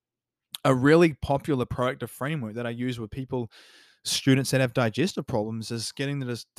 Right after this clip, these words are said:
them to supplement with glutamine. A certain amount of glutamine three times a day. And there's other supplementations too that I'm not gonna mention on this, this, this show, but that's one common thing. That's a proactive framework.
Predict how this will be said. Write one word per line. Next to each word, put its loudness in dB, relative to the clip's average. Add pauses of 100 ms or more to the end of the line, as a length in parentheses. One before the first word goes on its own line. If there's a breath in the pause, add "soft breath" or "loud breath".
them -2
to -2
supplement -2
with -10
glutamine. 0 (680 soft breath)
A -6
certain 2
amount 4
of 0
glutamine 4
three -2
times -4
a 0
day. -6 (580)
And -2
there's 2
other 0
supplementations -4
too 2
that 0
I'm 0
not -2
gonna -4
mention -6
on -2
this, -6
this, -2
this -2
show, 0
but -4
that's -4
one -2
common -4
thing. -6 (320 loud breath)
That's -6
a 0
proactive -2
framework. -4